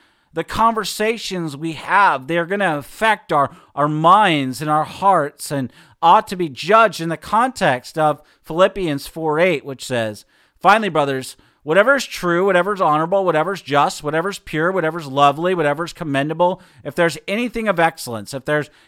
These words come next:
anything worthy of praise, think about those things." So what we're to do,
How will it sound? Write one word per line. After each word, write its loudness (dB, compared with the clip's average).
anything -4
worthy 0
of -2
praise, -4
think -6
about -4
those -8
things." -18
So 0
what 4
we're -6
to -12
do, 0